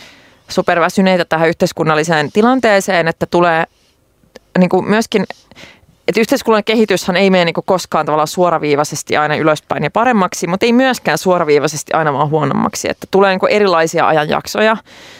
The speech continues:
Että sen tietynlainen, niinku, aaltoliikehdintä on aika tyypillistä, että kun tulee joku yhteiskunnallinen murros tai joku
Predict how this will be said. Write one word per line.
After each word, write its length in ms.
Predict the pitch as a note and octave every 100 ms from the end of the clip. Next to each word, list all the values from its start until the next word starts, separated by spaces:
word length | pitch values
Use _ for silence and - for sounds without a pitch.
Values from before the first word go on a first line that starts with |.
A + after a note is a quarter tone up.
| -
Että 140 | -
sen 260 | F#3+ F#3 F3+
tietynlainen, 540 | G#3+ G3 G3 F3+ F3 E3
niinku, 220 | D#3+ F3 - -
aaltoliikehdintä 1200 | F3+ F3+ D#3+ D#3+ D#3+ D3+ C#3 - C#3+ C#3 C3 C#3 - -
on 140 | D#3+
aika 220 | C3 D#3
tyypillistä, 760 | D#3+ A3+ A#3+ A#3 F#3 F#3 - D#3+
että 200 | - -
kun 160 | D#3
tulee 300 | D3 E3+ E3+
joku 400 | D#3+ - D#3+ D#3+ - - - - - - - A3
yhteiskunnallinen 800 | F3 - F3+ - E3+ D#3+ D#3 D#3+
murros 840 | D#3 - F#3 F3+ F3+ F3 - - -
tai 240 | D#3+ D#3
joku 140 | D3+